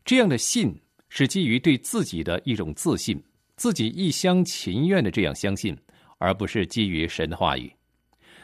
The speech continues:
而我们要试验某些理论究竟是否真实，不应该只在环境好的时候才拿来做测试，必须要在恶劣的处境下依然要试验，才可以看得出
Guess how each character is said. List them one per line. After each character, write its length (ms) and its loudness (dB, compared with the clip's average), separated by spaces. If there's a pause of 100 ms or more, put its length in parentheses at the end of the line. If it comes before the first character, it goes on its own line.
而 160 6
我 120 4
们 120 6
要 100 6
试 300 0
验 280 4
某 160 2
些 140 4
理 180 2
论 240 2 (280)
究 240 2
竟 200 2
是 140 0
否 180 0
真 240 4
实， 340 -2 (520)
不 160 4
应 120 4
该 300 2 (400)
只 120 -2
在 160 4
环 200 2
境 160 4
好 280 0
的 100 2
时 140 -2
候 240 -2 (160)
才 200 -6
拿 200 0
来 240 2
做 200 -4
测 240 -4
试， 280 -6 (520)
必 120 2
须 120 2
要 120 8
在 160 2 (100)
恶 200 4
劣 120 8
的 100 4
处 240 -4
境 180 0
下 280 2 (300)
依 120 4
然 200 4
要 120 2
试 240 -4
验， 200 -2 (240)
才 220 -2
可 100 -2
以 80 2
看 300 0
得 80 -2
出 360 0